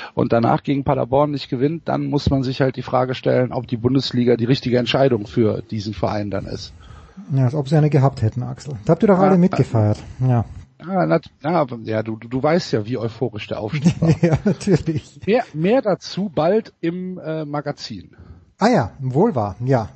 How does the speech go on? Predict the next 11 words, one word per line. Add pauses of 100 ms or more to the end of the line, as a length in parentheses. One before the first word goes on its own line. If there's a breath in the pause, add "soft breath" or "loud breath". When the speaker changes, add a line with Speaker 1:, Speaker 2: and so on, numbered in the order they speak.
Speaker 2:
Äh,
ein
guter
Hinweis,
aber
da
wollen
wir
jetzt
noch
nicht